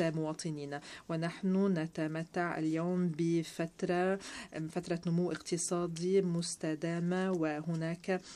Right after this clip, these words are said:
وإن إمكانية، آه، خلق عدد أكبر من الوظائف وتحسين شروط العيش لم يسبق أن كانت بهذه الأهمية، فعلينا أن نعمل بشكل جماعي ومشترك. أود أن أؤكد لكم، أؤكد للدول المجاورة في المحيط الهادئ،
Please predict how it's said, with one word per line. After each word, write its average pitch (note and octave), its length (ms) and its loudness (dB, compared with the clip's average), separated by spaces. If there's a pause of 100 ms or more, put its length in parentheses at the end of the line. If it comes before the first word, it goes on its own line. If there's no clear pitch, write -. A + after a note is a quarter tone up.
(220)
وإن D#3+ 400 -2
إمكانية، E3+ 1120 2 (200)
آه، D#3 440 0
خلق F3 400 0
عدد D#3+ 300 0
أكبر E3 300 0
من E3+ 160 2
الوظائف D#3 680 0
وتحسين D#3+ 520 0
شروط F3 360 -2
العيش E3+ 440 0
لم F#3+ 280 2
يسبق F3+ 420 -2
أن E3 100 -2
كانت F3 320 0
بهذه E3 360 0
الأهمية، D#3 540 0
فعلينا E3+ 500 0
أن D#3 40 -4
نعمل F3 400 0 (440)
بشكل F#3 800 2
جماعي F3 460 2
ومشترك. F3 720 0
أود E3+ 240 0
أن D#3 140 0
أؤكد E3+ 320 -4
لكم، F#3 500 0
أؤكد D#3+ 600 -2
للدول E3+ 600 2
المجاورة E3 520 0
في D#3+ 100 -6
المحيط E3+ 400 -4
الهادئ، F3 580 0